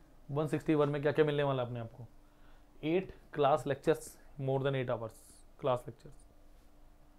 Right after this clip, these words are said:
वेब नोट्स मिलेंगे चार, थ्री थर्टी एट एमसीक्यूज़। और एमसीक्यूज़ का सबसे मजेदार बात है क्या है,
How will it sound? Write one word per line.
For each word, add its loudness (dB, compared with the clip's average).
वेब 4
नोट्स 0
मिलेंगे -2
चार, -6
थ्री -2
थर्टी 0
एट 2
एमसीक्यूज़। 0
और 6
एमसीक्यूज़ 0
का 4
सबसे 2
मजेदार 2
बात 2
है 0
क्या 2
है, -6